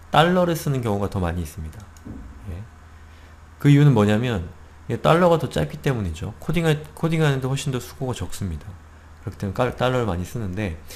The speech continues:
문제는 이 달러는 제이쿼리에서만 쓰는 것이 아니라 다른 라이브러리에서도 달러를 많이 쓴다는 겁니다. 제이쿼리가 전세 낸 건 아니니까요.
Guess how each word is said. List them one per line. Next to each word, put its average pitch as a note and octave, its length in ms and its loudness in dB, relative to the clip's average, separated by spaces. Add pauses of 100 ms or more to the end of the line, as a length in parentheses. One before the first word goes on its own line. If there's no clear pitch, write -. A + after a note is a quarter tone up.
(280)
문제는 C#3 360 6
이 C3 120 0
달러는 D#3 640 4 (480)
제이쿼리에서만 C#3+ 680 6
쓰는 B2+ 220 -4
것이 A#2 200 -2
아니라 F2 400 -2
다른 B2 260 0
라이브러리에서도 A#2+ 960 0 (260)
달러를 C#3 360 2
많이 F#2+ 240 0
쓴다는 D#3 520 -2
겁니다. E2 320 -10 (960)
제이쿼리가 G#2+ 760 0
전세 G2+ 260 2
낸 G2 140 -2
건 G#2 100 -2
아니니까요. D#2+ 600 -8